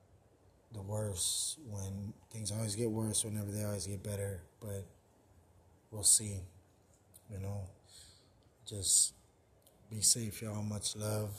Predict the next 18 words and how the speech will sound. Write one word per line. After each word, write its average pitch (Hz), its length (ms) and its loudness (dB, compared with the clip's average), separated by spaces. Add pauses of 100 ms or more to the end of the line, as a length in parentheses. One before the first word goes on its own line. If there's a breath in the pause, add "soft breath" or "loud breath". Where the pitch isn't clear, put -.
(260)
Family, 110 360 0
friends, 110 500 -4
friends 110 380 -2
and 104 160 -4
family. 104 640 -2 (800 loud breath)
Uh, 107 120 -6
bitches, 101 560 -2 (100)
bitch 110 180 -4
ass 101 200 -2
hoes, 117 340 2
hoe 117 160 0
ass 110 260 0
bitches, 110 380 -4
and 101 160 -4
bitch 101 160 -2
ass 107 300 0
niggas. 104 560 -4 (100)
Yes. - 1040 -4